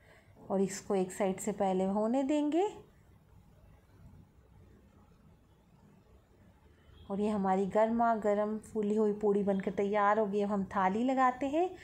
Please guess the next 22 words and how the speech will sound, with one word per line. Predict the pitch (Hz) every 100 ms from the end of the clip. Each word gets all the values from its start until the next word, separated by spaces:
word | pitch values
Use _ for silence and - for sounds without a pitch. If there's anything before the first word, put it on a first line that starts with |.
| - - -
तो | 233
हम | 214
थाली | 226 214 202
के | 208
अंदर | 196 196
सबसे | 202 - 208
पहले | 208 185 185
डालेंगे | 185 180 180 190 185 190 180 - - - 220
मैंगो | 196 180 180 180 180
कड़ी। | 185 190 269 480 - - - - - - - _ _ - - - - - - - - - -
आप | 208 220 226
इस | 226 -
थाली | 214 196 202
को | 208
ज़रूर | 180 196 214 294
ट्राई | 330 294 302
कीजिएगा | 294 311 302 320 339 339 349 370 - - -
और | 196
फिर | 196 202
बताइएगा | 196 196 190 190 196
कैसी | 185 196 196 285
लगी। | 302 302 294 311